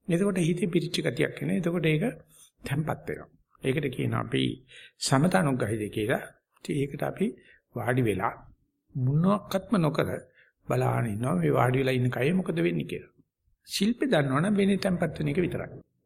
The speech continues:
ශිල්පේ දන්නේ නැත්නම් අවුස්සනවා. අවුස්ස අවුස්ස මේක හැඳි ගගා හැඳි ගගා ඉන්නකොට මන්තනය කර කර ඉන්න විට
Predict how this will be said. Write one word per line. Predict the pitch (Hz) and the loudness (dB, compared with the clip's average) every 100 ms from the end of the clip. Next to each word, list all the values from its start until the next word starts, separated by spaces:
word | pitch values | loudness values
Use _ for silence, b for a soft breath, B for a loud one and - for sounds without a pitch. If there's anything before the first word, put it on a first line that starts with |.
| _ - | _ -20
ශිල්පේ | - - 190 190 180 | -2 6 8 8 8
දන්නේ | 156 139 | 6 4
නැත්නම් | 139 156 - 262 330 330 | 4 2 0 2 2 2
අවුස්සනවා. | 185 190 156 104 - _ _ - | 2 2 -2 -6 -10 _ _ -2
අවුස්ස | 143 151 - | 2 2 2
අවුස්ස | 170 143 131 - - - B B B - - | 2 2 2 -2 -2 -6 B B B -12 -2
මේක | 170 147 | 0 2
හැඳි | 120 151 165 | 4 4 6
ගගා | 151 143 156 | 4 4 4
හැඳි | 151 151 | 4 2
ගගා | 151 151 156 | 2 2 2
ඉන්නකොට | 147 156 185 190 | 2 2 2 0
මන්තනය | 185 160 156 151 156 | 0 0 2 4 6
කර | 156 156 | 4 0
කර | 156 | 0
ඉන්න | 151 151 | 0 0
විට | 160 165 | 0 0